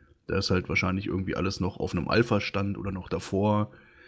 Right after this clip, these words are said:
Nichts davon sieht so aus, wie es hinterher aussehen wird. Daraus kannst du natürlich keinen Gameplay-Trailer bauen. Aber das, was du gerade gesagt hast, wenn ein Render-Trailer kommt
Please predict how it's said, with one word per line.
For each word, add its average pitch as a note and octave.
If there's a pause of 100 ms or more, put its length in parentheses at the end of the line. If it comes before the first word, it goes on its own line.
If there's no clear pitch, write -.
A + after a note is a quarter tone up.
(160)
Nichts -
davon G2+
sieht G#2
so -
aus, G2+
wie -
es -
hinterher A#2
aussehen G2+
wird. G2
Daraus F#2+
kannst G#2+
du G#2
natürlich G#2
keinen D#2
Gameplay-Trailer F#2
bauen. G2+ (640)
Aber F#2+
das, F#2
was G2+
du -
gerade G2
gesagt G2+
hast, G2+
wenn G2+
ein F#2
Render-Trailer A2+
kommt A#2